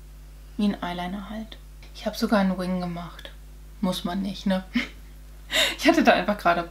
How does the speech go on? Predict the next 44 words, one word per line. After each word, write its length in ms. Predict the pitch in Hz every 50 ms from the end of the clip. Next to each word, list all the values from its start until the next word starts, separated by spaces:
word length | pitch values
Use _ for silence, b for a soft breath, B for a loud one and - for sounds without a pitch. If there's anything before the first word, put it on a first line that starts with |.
| -
Bock 200 | - 208 208 -
drauf. 320 | - - 190 185 185 185 - B B B B B
Das 140 | B - -
Ganze 280 | - - - - - -
ist 140 | 185 -
jetzt 320 | - 180 175 - - - -
sehr, 360 | - 190 185 185 180 180 180
sehr, 380 | 175 - 175 170 170 175 170 170
sehr 300 | 165 - 170 170 165 165
bunt 280 | 165 - 170 170 165 165
in 140 | 160 165
meinem 260 | 156 147 160 165 - 170
Gesicht, 380 | - - - 170 165 - -
aber 100 | - - -
ich 180 | - - - -
mag 440 | 190 190 196 202 214 220 214 -
sowas 440 | - - - - 247 - - - -
einfach. 560 | - 220 247 233 - - - 269 - - - - - - - - - - - - - - B B B B B B B
Dann 180 | - 226 196 196
schaffen 320 | - 247 247 247 240 220
wir 80 | 220 208
mal 180 | 196 190 196
Chancengleichheit 1040 | - - 233 247 285 277 - 247 208 202 208 202 214 - 220 214 208 202 196 - - - -
für 200 | - - 233 220
die 100 | 214 196
beiden 320 | - - 202 196 196 185
Mascaren, 540 | 185 196 - - - - 226 233 226 208 180
die 120 | 175 170
gleich 260 | 170 190 180 180 -
kommen. 340 | - - 196 185 185 202 226
Und 100 | 240 196
zwar 220 | - - 190 185 185
biege 220 | 185 202 196 -
ich 120 | 190 -
mir 100 | - 190
die 140 | 185 185 170
Wimpern 320 | - 202 226 240 254 240 196
mit 140 | 180 -
meiner 260 | - 165 165 165 165 -
Wimpernzange. 640 | 247 247 233 202 170 165 - - 160 170 170 240 - - - - - - - -
Es 160 | - 196 -
treten 380 | - - - 185 175 - 180 180
gegeneinander 720 | 185 175 - 190 175 170 170 170 165 165 165 165 160 -
an 280 | 175 175 185 233 277